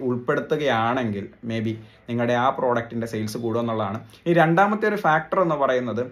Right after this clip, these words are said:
നിങ്ങളെപ്പോഴും പ്രോഡക്റ്റ് ഇറക്കുമ്പോൾ ഒരു രണ്ട് അല്ലെങ്കിൽ മൂന്ന് വേരിയൻറ്റ്സ് ഇറക്കുക. അതായത് ലോ, മീഡിയം, ഹൈ എന്ന് പറയുന്ന പോലെ rule of three. അതിൽ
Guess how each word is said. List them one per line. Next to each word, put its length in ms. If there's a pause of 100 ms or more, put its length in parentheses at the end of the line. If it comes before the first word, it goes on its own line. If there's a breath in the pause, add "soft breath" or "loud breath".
(360 loud breath)
നിങ്ങളെപ്പോഴും 440 (100)
പ്രോഡക്റ്റ് 360
ഇറക്കുമ്പോൾ 380
ഒരു 100 (460)
രണ്ട് 320 (180)
അല്ലെങ്കിൽ 300 (100)
മൂന്ന് 240 (120)
വേരിയൻറ്റ്സ് 420
ഇറക്കുക. 260 (200)
അതായത് 300 (400)
ലോ, 120 (240)
മീഡിയം, 300 (100)
ഹൈ 100 (140)
എന്ന് 160
പറയുന്ന 240
പോലെ 180
rule 220
of 40 (160)
three. 200 (680 loud breath)
അതിൽ 180